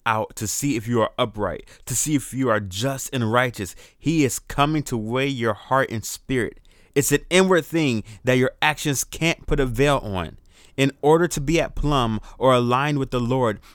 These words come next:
he is measuring your heart to see if a new one is there that he gave you. He is testing your spirit to see if his spirit is within you. He is looking to see if you are clothed in the righteousness of Christ Jesus.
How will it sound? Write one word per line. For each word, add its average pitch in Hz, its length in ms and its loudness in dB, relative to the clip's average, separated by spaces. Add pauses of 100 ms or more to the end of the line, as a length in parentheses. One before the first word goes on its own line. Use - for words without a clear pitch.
he 156 140 2
is 127 140 0
measuring 143 480 -2
your 131 120 0
heart - 480 -2
to 123 120 -4
see 135 400 -4 (180)
if - 160 -6
a 127 80 2
new 131 240 2
one 131 400 -2 (380)
is 107 180 0
there 127 220 2
that 92 180 -2
he 151 220 0
gave 95 320 -4
you. 69 200 -16 (280)
He 147 160 4
is - 160 -2
testing 151 500 -2
your 117 140 0
spirit - 400 -4
to 127 80 -6
see 139 260 -2
if - 180 -6
his 156 200 0
spirit 131 420 0 (160)
is 123 160 0
within 120 420 -2
you. 80 160 -6 (180)
He 151 140 4
is 120 180 2
looking 160 260 -2
to - 120 -10
see 170 240 -2
if 131 140 0
you 151 100 0
are 131 80 2
clothed 156 440 2
in 156 100 -4
the 120 80 2
righteousness 139 640 -2
of 123 180 -4
Christ 135 340 2
Jesus. 113 420 -2